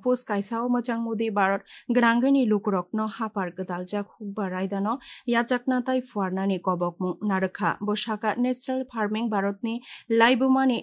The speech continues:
এলেম সামুঙ্গ ফনাংমানি লগি গদাল তংখর বাই গদাল জাক রায়দা তাই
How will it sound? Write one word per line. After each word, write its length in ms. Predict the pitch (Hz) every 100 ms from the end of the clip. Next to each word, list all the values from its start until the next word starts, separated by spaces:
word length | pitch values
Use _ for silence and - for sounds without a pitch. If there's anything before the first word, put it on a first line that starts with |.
| 214
এলেম 200 | 220 196
সামুঙ্গ 420 | - 190 180 175 196 196
ফনাংমানি 640 | 202 185 185 202 202 190 247 - -
লগি 280 | 220 220 262 254
গদাল 300 | 233 226 220 226
তংখর 320 | 226 - 262
বাই 160 | 233 190
গদাল 260 | 180 180 170 190
জাক 140 | 185
রায়দা 320 | 196 190 196 196
তাই 180 | 208